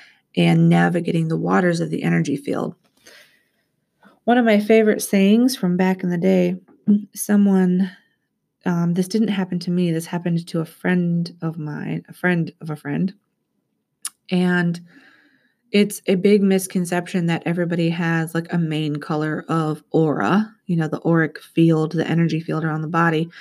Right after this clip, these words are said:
And the best way I heard it described is when somebody sa-, asks me, "What does my aura look like?" a more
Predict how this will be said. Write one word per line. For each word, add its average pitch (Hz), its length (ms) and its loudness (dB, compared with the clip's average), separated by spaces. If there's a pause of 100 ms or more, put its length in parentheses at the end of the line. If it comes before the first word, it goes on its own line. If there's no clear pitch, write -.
(480)
And 175 560 2 (760)
the 180 120 0
best 208 380 0
way 196 120 4
I 180 100 4
heard 180 260 2
it 170 120 0
described 147 840 -2 (200)
is 156 600 -2 (600)
when 180 160 0
somebody 185 400 2
sa-, 165 300 -6 (120)
asks 190 540 -4
me, 156 480 -2 (140)
"What 170 400 -6
does 165 180 -4
my 151 240 -6
aura 214 320 4
look 151 320 -4
like?" 151 480 -2 (2250)
a 175 100 2
more 190 480 2